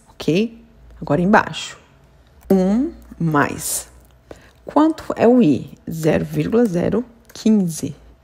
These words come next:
vezes o nosso N, que é cinco meses. Agora, a gente abre a calculadora pra poder resolver isso aqui.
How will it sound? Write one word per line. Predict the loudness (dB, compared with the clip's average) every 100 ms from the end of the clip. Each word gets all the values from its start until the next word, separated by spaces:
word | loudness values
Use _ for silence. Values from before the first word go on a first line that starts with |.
| _ _ _ _ -20 _ _ -6
vezes | 0 0 0 -4 0 0 0 -10 -12 _ _ _ _ -20 -20 _ _ -20 -20 -20 _
o | -4
nosso | -4 -4 -10 _ _
N, | 4 4 4 0 -2 -6 -16 _
que | -16
é | -16 -18
cinco | -12 -6 -4 -4 0
meses. | 0 0 -6 -10 -12 -16 _ -20 -20 -16
Agora, | -2 2 2
a |
gente | 2 -2 -2
abre | -2
a | 0
calculadora | 0 0 0 2 -2
pra | -2
poder | -2 0 0
resolver | 2 2 0 0 -4 -4 -10 _ _
isso | -14 -10
aqui. | -10 -12